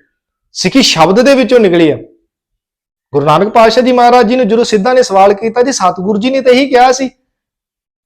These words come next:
"ਤੇਰਾ ਕਵਨ ਗੁਰੂ ਜਿਸ ਕਾ ਤੂੰ ਚੇਲਾ", ਤੇ ਗੁਰੂ ਸਾਹਿਬ ਜੀ ਨੇ ਅੱਗੇ ਜਵਾਬ ਦਿੱਤਾ, "ਪਵਨ ਆਰੰਭ ਸਤਿਗੁਰ ਮਲ ਮਤ ਵੇਲਾ, ਸ਼ਬਦ ਗੁਰੂ ਸੁਰਤ ਧੁਨ ਚੇਲਾ",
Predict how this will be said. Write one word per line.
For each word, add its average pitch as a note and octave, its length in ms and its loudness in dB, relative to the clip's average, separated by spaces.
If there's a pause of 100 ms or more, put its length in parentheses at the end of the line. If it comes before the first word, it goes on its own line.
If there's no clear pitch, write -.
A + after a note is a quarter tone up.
(300)
"ਤੇਰਾ G#3 160 2
ਕਵਨ A3+ 320 2
ਗੁਰੂ A#3+ 220 0
ਜਿਸ A3 180 -2
ਕਾ A3+ 200 0
ਤੂੰ A3+ 160 -4
ਚੇਲਾ", F3+ 260 0
ਤੇ F#3 100 -2
ਗੁਰੂ D#3+ 220 0
ਸਾਹਿਬ G#3+ 240 0
ਜੀ A3+ 80 -2
ਨੇ A#3+ 80 2
ਅੱਗੇ A#3 220 0
ਜਵਾਬ F#3+ 320 2
ਦਿੱਤਾ, F#3+ 240 -2 (840)
"ਪਵਨ A3 300 2
ਆਰੰਭ G#3 360 0
ਸਤਿਗੁਰ G#3 460 0
ਮਲ G3+ 340 0 (220)
ਮਤ F3 180 -2
ਵੇਲਾ, D#3+ 520 0 (340)
ਸ਼ਬਦ F#3 680 2
ਗੁਰੂ G#3 400 2
ਸੁਰਤ A#3+ 580 0
ਧੁਨ A3 280 2
ਚੇਲਾ", D3+ 400 0